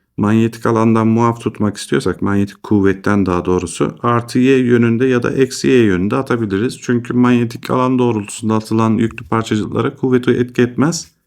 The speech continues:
Fakat, e, artı y yönünde attığımda parçacığı elektrik alan bu sefer etki edecek, yönü değişmiş olacak. Ya da eksi y yönünde attığımda elektrik alan etki etmiş olacak, yönü değişecek.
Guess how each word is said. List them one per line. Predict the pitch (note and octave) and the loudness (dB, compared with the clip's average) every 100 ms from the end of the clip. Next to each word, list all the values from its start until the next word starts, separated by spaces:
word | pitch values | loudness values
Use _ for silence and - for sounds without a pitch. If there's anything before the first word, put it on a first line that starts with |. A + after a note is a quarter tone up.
| _ _ _ _ _ - | _ _ _ _ _ -2
Fakat, | E3 A2+ - - _ _ _ _ | 0 0 -4 -16 _ _ _ _
e, | G#2+ G2+ | 0 0
artı | G#2+ A2+ - B2 | 0 -2 0 2
y | C3 | 4
yönünde | C3 C3+ A#2+ | 4 2 0
attığımda | - A#2+ - C3 B2+ D3 D#3 | -2 -4 -2 0 2 2 0
parçacığı | G2+ F#2 F#2+ E2+ C#3+ F3 - _ _ - | -2 0 -2 0 -2 -2 -10 _ _ -2
elektrik | G#2 G#2+ - F3 F#3 | 0 0 2 0 2
alan | B2+ G2 F2+ | 2 2 0
bu | |
sefer | F2 F#2 - F2+ | -2 -6 -4 -4
etki | F#2+ F#2+ - F2+ | -4 -6 -4 -4
edecek, | F#2+ E3+ E3+ - - - | -2 -2 -2 -4 -14 0
yönü | B2+ D3+ | 2 4
değişmiş | A#2+ F2+ - E2 | 4 2 -2 -8
olacak. | - - E2+ D#2+ A2 | -8 -8 -10 -8 -4
Ya | G#2+ | 0
da | |
eksi | A2+ - A#2 | 0 0 2
y | A2 | 4
yönünde | A2 G#2 G2+ | 4 4 2
attığımda | G2+ G2+ G2+ A2 | -2 -2 -2 0
elektrik | C#3+ A2+ A2+ G2+ - | 0 -2 -4 -6 -2
alan | F#2 F#2 | -2 0
etki | F#2 - | -2 -6
etmiş | D#2+ - - | -10 -8 -6
olacak, | F2 - - - | -6 -4 -4 2
yönü | C3+ G2 | 2 4
değişecek. | F2+ E2+ - E2 | 0 -2 -6 -8